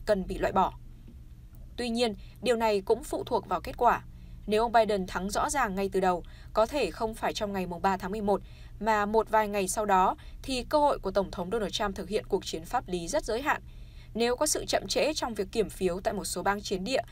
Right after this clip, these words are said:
như Pennsylvania, thì mọi việc sẽ rất phức tạp. Đó là chưa kể Đảng Cộng Hòa từng cáo buộc Đảng Dân Chủ sử dụng đại dịch covid mười chín dàn dựng kết quả bầu cử bằng cách loại bỏ các biện pháp bảo vệ chống gian lận.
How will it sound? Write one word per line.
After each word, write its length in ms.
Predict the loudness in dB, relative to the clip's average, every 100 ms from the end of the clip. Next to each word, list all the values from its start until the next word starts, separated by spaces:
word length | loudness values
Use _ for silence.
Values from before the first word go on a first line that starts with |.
| -16 -8
như 240 | -2 2 0
Pennsylvania, 920 | 0 0 0 2 0 2 2 2 2 -2 -14 -8
thì 220 | -4 -2
mọi 240 | 2 2 4
việc 220 | 0 0
sẽ 160 | -2
rất 140 | 0 0
phức 140 | 0
tạp. 200 | 4 2 2 -16 -18 -18 -16 -8
Đó 280 | 0 2 4
là 200 | 2 0
chưa 200 | 0 -4
kể 280 | 0 0 2
Đảng 220 | 0 0
Cộng 200 | -2 -2
Hòa 280 | 2 2 2 -6 -10
từng 220 | -4 -4 0
cáo 180 | 2
buộc 220 | 4 2 4
Đảng 220 | -4 0
Dân 200 | -2 -2
Chủ 240 | -2 -2
sử 220 | -2 -4
dụng 220 | -2 -4 0
đại 160 | 0
dịch 160 | 2 0
covid 220 | -2 -2
mười 140 | -4
chín 280 | -2 -2 -4 -6 -14 0
dàn 240 | 2 2
dựng 200 | 0 -4
kết 180 | -6 -2
quả 160 | 0 2
bầu 160 | 0
cử 240 | 2 2 2 -2 -14 -4
bằng 180 | 0 0
cách 200 | 0 0
loại 180 | 0 2
bỏ 200 | 4 2
các 160 | 2 -6
biện 140 | -6
pháp 200 | -2 -2
bảo 180 | 0 -2
vệ 200 | -2 -4
chống 220 | -4 -4
gian 180 | -2 2
lận. 140 | 0